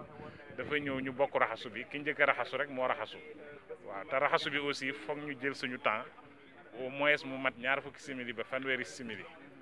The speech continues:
Waaw, raxas bu baax fi nga xamante ni mooy biir loxo bi ak ci ginnaaw diggante baaraam yi. Yooyu boo ko defee pendant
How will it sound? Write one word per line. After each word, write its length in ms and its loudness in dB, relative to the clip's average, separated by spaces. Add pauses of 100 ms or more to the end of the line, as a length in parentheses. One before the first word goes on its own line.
(240)
Waaw, 180 -4
raxas 240 0
bu 140 -8
baax 260 6 (340)
fi 100 -4
nga 100 4
xamante 440 -2
ni 100 -4
mooy 560 0 (220)
biir 200 0
loxo 260 4
bi 180 -4 (560)
ak 160 -6
ci 140 -4
ginnaaw 480 4
diggante 360 2
baaraam 420 6
yi. 120 -6 (480)
Yooyu 200 4
boo 140 6
ko 100 4
defee 240 6
pendant 500 4